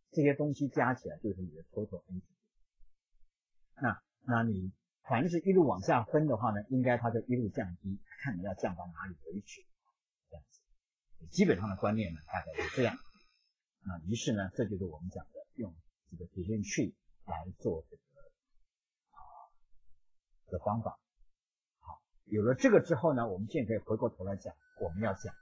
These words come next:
就是讲 tri-form。tri-form 是怎么做的呢？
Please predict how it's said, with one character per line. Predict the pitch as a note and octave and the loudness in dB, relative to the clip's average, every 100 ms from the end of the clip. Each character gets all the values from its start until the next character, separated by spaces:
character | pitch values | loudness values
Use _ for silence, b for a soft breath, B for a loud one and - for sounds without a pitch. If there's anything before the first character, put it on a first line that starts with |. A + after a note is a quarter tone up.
| _ | _
就 | - | -20
是 | - | -20
讲 | - C6+ - - | -20 -20 -14 -14
tri-form。 | E2+ - C6+ _ _ _ _ _ _ - - - - _ - | -14 -14 -18 _ _ _ _ _ _ -20 -20 -20 -20 _ -12
tri-form | - F3 G3 G#3+ F#3 | 2 6 6 6 4
是 | C3+ | 4
怎 | - | -4
么 | D#2+ F2 | -10 -2
做 | E3+ A#2 | 2 2
的 | G2 | 0
呢？ | G2+ G#2+ | -2 -4